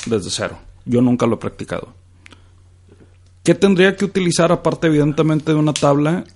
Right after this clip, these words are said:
y los tenis que creo que tienen que ser especiales para practicar el skate? ¿Qué ocuparía yo para poderlo practicar?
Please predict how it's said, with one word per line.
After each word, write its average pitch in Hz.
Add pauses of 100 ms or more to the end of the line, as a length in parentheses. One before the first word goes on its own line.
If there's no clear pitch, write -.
(120)
y 123
los 123
tenis 143
que -
creo 135
que 139
tienen 139
que 135
ser 135
especiales 135
para 110
practicar 110
el 120
skate? - (640)
¿Qué -
ocuparía 147
yo 139
para 151
poderlo 127
practicar? -